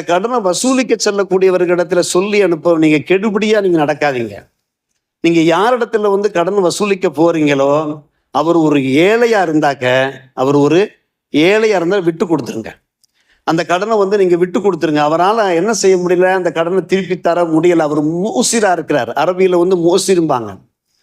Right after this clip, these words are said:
அப்படி இல்லாம மூசிரா இருக்கிறாரு, நல்ல வசதியானவரா இருக்கிறாரு, அவரால திரும்ப தர முடியும், ஆனா உடனடியாக திரும்ப தர முடியல, அவருக்கு கொஞ்சம் கால அவகாசம் தேவைப்படுது, அவருக்கு கால அவகாசம் கொடுங்க.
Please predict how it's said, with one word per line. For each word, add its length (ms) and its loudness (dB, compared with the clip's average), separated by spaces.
அப்படி 280 -2
இல்லாம 400 0
மூசிரா 560 2
இருக்கிறாரு, 460 -2
நல்ல 280 -2
வசதியானவரா 840 0
இருக்கிறாரு, 500 -4
அவரால 320 0
திரும்ப 320 -2
தர 260 -2
முடியும், 520 0
ஆனா 220 0
உடனடியாக 680 0
திரும்ப 320 -2
தர 220 -2
முடியல, 420 0
அவருக்கு 320 -2
கொஞ்சம் 240 -2
கால 400 0
அவகாசம் 640 0
தேவைப்படுது, 720 -2
அவருக்கு 340 -4
கால 240 0
அவகாசம் 460 -2
கொடுங்க. 260 -12